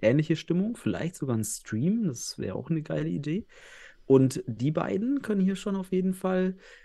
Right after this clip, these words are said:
ein Zeichen oder ein, also in diesem Spiel kann es schon ein Deut werden, äh, wer nach oben gehen will, in die Bundesliga oder oben geht.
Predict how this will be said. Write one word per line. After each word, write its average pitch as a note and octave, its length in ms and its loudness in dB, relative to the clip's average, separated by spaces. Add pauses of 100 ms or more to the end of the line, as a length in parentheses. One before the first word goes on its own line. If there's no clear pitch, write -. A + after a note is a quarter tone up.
(200)
ein D#3+ 140 4
Zeichen F3+ 460 2
oder D#3 160 6
ein, D3+ 140 4
also C3 180 4
in C3 80 6
diesem F3+ 180 2
Spiel F#3+ 200 -4
kann E3 180 2
es D#3+ 100 0
schon D#3 220 6
ein C3+ 40 4
Deut D3+ 360 4
werden, D#3+ 640 0
äh, C#3 400 0
wer D#3+ 340 4 (380)
nach C#3+ 160 -6
oben E3 520 2 (240)
gehen F2 360 -2
will, D2 200 -2
in G2+ 180 -8
die G#2+ 60 -2
Bundesliga A2+ 400 -2
oder - 160 -6
oben A#2+ 240 -2
geht. C3+ 360 -4